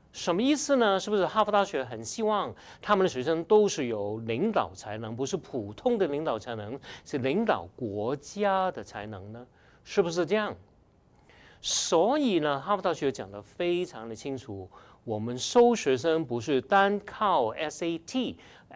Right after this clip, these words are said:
A C T、G P A，我们要看每一个学生他的性格、他的特质、他的个人的素质、他克服困难的能力等等等等。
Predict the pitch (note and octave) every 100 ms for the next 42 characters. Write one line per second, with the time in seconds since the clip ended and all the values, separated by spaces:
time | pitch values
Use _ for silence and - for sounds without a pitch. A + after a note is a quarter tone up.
0 | - - F3+ F#3 - G#3 G3 F#3 - A#3+
1 | G#2 - - - - F#3 F3+ - F#3 F3
2 | F3 F#3+ B2 G#2 A2 C3+ C#3+ - A3 G3
3 | D3+ G#2 G2 A2 G3 C#3 B2+ A2 A2 A#2
4 | E3 D#3+ E3 - - - E3+ C#3 - A#3
5 | D3+ A2+ G2 F#2+ - D#3+ A2 - A#3+ C#3
6 | - F#2 A#2 - - - G#3 D#3+ - B3+
7 | G#3 B2+ C#3 C3 - B3+ E3 - A2+ G#2+
8 | C3 D3 F#3+ D#3+ - B3+ - - - A3+
9 | F3+ A#2 A#2+ A#2+ G2 A#2 E3 A2 - G#2
10 | A2+ G#2 G2+ G2 G#2